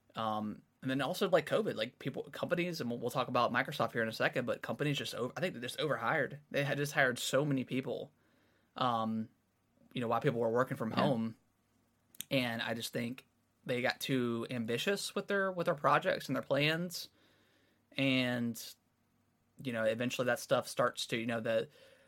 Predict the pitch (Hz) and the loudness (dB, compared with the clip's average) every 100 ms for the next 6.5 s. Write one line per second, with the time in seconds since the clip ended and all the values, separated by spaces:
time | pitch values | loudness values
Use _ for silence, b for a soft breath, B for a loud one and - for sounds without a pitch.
0 | b _ 123 117 110 120 131 135 143 135 | b _ 0 2 2 4 6 6 4 4
1 | 131 131 131 127 117 113 110 113 120 123 | 4 8 6 6 0 2 0 2 0 4
2 | 131 123 131 123 123 117 - 120 113 110 | 4 4 0 2 4 2 0 -4 -4 -2
3 | 139 175 170 170 156 175 190 120 123 131 | 2 2 2 0 -4 -12 -6 -6 0 0
4 | 135 156 131 - 139 - 147 127 127 139 | 0 2 2 6 4 6 4 4 0 0
5 | 117 127 165 160 - 131 120 117 117 117 | 4 6 8 8 4 -2 0 0 0 -2
6 | - 135 131 120 | 6 8 10 8